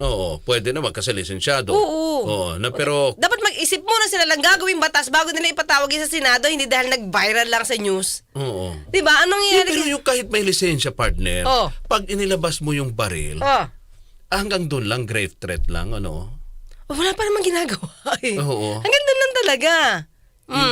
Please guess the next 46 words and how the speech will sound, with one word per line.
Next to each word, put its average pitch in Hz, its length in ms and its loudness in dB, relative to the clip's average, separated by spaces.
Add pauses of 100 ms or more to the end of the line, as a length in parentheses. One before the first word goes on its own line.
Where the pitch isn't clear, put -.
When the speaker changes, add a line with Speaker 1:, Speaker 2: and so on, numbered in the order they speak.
(100)
Speaker 2:
Mm. 147 80 -4 (260)
Speaker 1:
hindi 131 220 -4
din 120 160 -2
po 123 160 -4
pwedeng 110 240 -2
frustrated, 95 640 -4
di 98 160 -6
ba? - 80 -6
Kasi 117 240 -4
hindi 107 80 -8
Speaker 2:
Wala, 539 160 2 (160)
Speaker 1:
pa, 523 80 4
Speaker 2:
wala 466 160 2
Speaker 1:
oo. 453 80 2
Speaker 2:
siyang, - 160 0
eh, 277 180 0
wala 330 220 2
siyang 311 240 0
intention. 202 400 -2
Di-, 254 160 0
kasi 302 240 -2
pagka 285 400 0 (320)
mga 269 240 4
murder 285 400 4
homicide, 254 480 0
there 262 160 4
should 302 160 -2
be 226 100 0
an 247 160 2
intention 269 540 0
to - 160 -6
kill. 214 480 0 (320)
Wala 139 160 0
Speaker 1:
Oo. - 160 4
Speaker 2:
pa, - 100 2
nananakot 180 540 -2
pa 165 160 -6
lang 151 160 -12
siya, 151 240 -12
eh. - 20 -14
Speaker 1:
Pero, 277 220 2 (320)
well, 226 180 4
may 170 240 -2
sinasabi 208 600 0
doon 165 240 -2
yung, 160 160 0